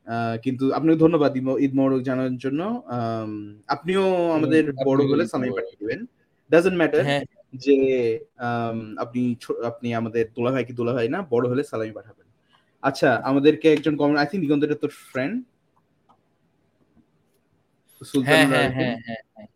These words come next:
Speaker 1: ঈদ মোবারক মামা। I think এটা তোর, I
Speaker 2: ইয়াস।
Speaker 1: think এটা তোর ভাগনা। আহ, মিস করলাম তো কি
Speaker 2: ওই
Speaker 1: স্যার।
Speaker 2: ফ্রেন্ড ভাগনা সবই সেম।
Speaker 1: হ্যাঁ, হ্যাঁ।
Speaker 2: By the way, ওর একটা নাম আছে। ওর একটা নিকনেম
Speaker 1: মানুষ
Speaker 2: আছে,
Speaker 1: তোর
Speaker 2: that's Rockstar।
Speaker 1: হ্যাঁ, কি? What's that?
Speaker 2: Rockstar।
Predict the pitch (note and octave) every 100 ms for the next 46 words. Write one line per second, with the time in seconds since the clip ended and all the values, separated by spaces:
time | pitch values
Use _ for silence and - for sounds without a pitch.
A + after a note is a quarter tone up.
0 | C#3+ C#3+ D3+ D3+ D#3 C#3+ C3+ D3 C3 -
1 | _ _ _ _ - D#3+ A3 G#3+ A#3+ F3+
2 | A#2 A2+ A#2+ D3 D#3+ B3+ A3+ E3+ F3 A2+
3 | F2+ - - B2 D#3+ D#3+ G2+ F#2+ _ _
4 | _ _ _ _ _ - A#2 A#2+ C#3 -
5 | D3 C#3 C3+ - A3 B3+ A#3 G3 - G3+
6 | G3+ E3 D#3+ E3+ E3+ E3 D3 C3+ G#2 E2+
7 | - - _ _ _ _ _ _ A#2+ A2
8 | A2 D#3+ G3+ F3+ F3+ F#3+ D#3 E3+ D#3+ B2
9 | A2 F#2 _ _ _ _ _ - B2+ C3
10 | C#3+ D3+ E3+ F#3 D3 F#3+ D3+ C3 C#3+ -
11 | - A#2+ E3+ C3 A#2+ - A#2 A#2 _ _
12 | _ _ _ - C#3+ C#3 D3+ D3+ - -
13 | G2